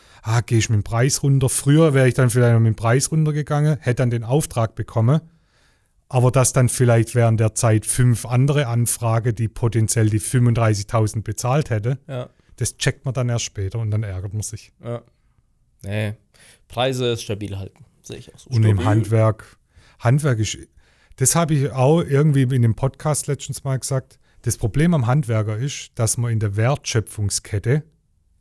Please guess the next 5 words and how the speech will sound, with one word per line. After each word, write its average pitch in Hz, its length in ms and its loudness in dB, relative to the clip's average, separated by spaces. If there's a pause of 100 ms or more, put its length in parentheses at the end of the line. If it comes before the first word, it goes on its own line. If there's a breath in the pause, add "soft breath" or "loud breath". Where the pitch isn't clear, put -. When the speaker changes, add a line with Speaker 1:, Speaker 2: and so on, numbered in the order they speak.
(380)
Speaker 1:
mittendrin 123 640 0
ist. - 280 -8 (220)
Speaker 2:
Mhm. 117 380 -10
Speaker 1:
Ein 123 160 -4
Auto 147 680 2